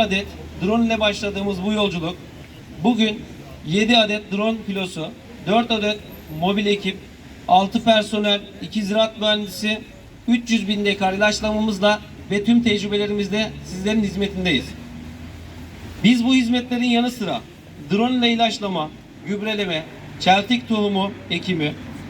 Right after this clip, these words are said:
ve D J I marka tarım dronlarının satışı, satış sonrası teknik servisleri,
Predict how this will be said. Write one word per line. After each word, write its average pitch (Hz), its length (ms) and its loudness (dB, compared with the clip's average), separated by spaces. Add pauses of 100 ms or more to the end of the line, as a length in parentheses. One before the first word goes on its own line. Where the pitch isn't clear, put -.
(120)
ve 196 140 4
D 202 40 4
J 208 200 4 (100)
I 240 40 4
marka 196 440 -4 (180)
tarım 226 300 0
dronlarının 190 520 -4
satışı, 185 540 -2 (500)
satış 240 380 2
sonrası 220 600 0 (220)
teknik 202 340 2
servisleri, 165 720 -2